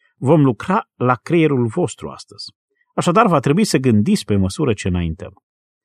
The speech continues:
Acum, întrebarea pe care vrem să o abordăm este următoarea.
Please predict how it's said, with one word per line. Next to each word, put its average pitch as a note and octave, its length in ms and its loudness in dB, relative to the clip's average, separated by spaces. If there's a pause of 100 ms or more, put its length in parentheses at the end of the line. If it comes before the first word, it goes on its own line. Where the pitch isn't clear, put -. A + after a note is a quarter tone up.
(280)
Acum, E3 300 2
întrebarea F#3+ 480 2
pe D#3+ 120 0
care A#2 380 0
vrem D#3+ 240 4
să G3 140 0
o A#2 40 4
abordăm G#2 400 0
este C#3+ 180 -2
următoarea. G#2+ 540 -2